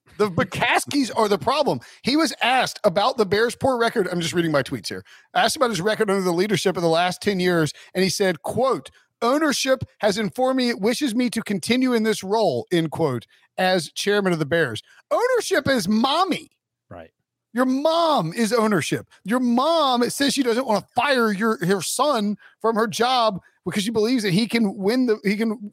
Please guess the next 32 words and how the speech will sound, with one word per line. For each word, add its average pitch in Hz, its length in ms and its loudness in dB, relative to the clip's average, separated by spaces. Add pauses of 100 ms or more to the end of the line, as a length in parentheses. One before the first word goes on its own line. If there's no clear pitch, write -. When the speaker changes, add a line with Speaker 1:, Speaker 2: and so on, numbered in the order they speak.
Speaker 1:
like, 196 120 0
win 220 240 0
something 214 400 -2
for 240 160 0
the 214 80 2
Bears. 202 440 -2 (240)
They 185 100 0
are 277 140 0
bring, 285 260 0
they 233 80 2
brought 294 280 0
in 269 260 -2
Bill 349 360 0
Polian 330 640 0 (1500)
early, 381 360 2
like, 226 100 2
a 247 80 2
few 349 220 0
weeks 370 260 -2
ago 226 240 2
in 220 80 2
the 233 60 2
middle 311 220 2
of 403 60 0
the 381 80 0
season 269 560 -4 (200)
to 277 200 2
act, 262 280 0
to 277 100 4
decide, 269 680 0
to, 233 420 2
um, 165 400 2